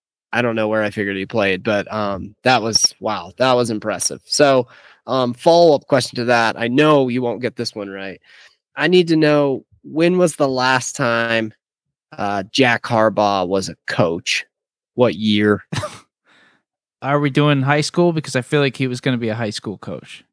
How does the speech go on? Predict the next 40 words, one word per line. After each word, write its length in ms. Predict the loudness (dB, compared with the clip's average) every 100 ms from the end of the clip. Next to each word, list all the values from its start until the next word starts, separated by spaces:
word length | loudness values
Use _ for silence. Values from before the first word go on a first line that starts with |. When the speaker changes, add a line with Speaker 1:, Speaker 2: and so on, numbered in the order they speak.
| _ _ _ _ _ _ _ -6
Speaker 2:
Er, 100 | -6
you 160 | -2 2
know 100 | 4
what? 220 | 4 2
He's 240 | 0 -2
not 180 | 0 0
Speaker 1:
Uh, 40 | 0
Speaker 2:
even, 180 | 0
like, 200 | -2 -4
a 120 | -4 -4
high 140 | -6
school 200 | -6 -10
coach. 160 | -6 0
Speaker 1:
we'll 100 | 2
Speaker 2:
He 60 |
Speaker 1:
say 140 | 4 2
college 440 | 6 6 6 6
or 120 | 4
above. 460 | 4 2 0 0 -2
Speaker 2:
he 160 | -2 -2
was, 180 | 0
like, 260 | 0 0 -2
F 160 | -4 -4
C 220 | -6 -2
S 200 | -2 -4
coach, 360 | -8 -10 -10
I 80 | -14
think. 480 | -16 -20 -20 -20 -20 _ _ _
I 40 |
think 200 | -20 -6
he 80 | -2
was 120 | -2
coaching 300 | -4 -4 -4
at 80 | -6
something 200 | -8 -12
like 200 | -14 -14
that. 300 | -14 -14 -16 _ -20 -20 _ _ _ _ -6
Uh, 300 | -2 0 0 -2
I'll 60 |
say, 720 | -6 -2 0 2 2 2 0